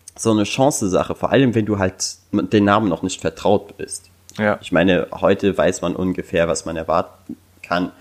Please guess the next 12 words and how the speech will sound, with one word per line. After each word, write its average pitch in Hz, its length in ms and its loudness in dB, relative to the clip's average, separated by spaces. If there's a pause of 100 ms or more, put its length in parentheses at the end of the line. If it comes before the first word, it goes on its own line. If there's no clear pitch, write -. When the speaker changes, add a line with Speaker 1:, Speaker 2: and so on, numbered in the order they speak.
(420)
Speaker 1:
wenn 107 120 4
man 98 160 4
gewisse 98 300 0
Namen 95 420 2
liest, 120 360 0
aber 95 240 2
damals 98 500 -2
war's 101 180 0
halt 101 160 -2
wirklich 113 240 -6
so, 104 220 0
d-, 98 160 -8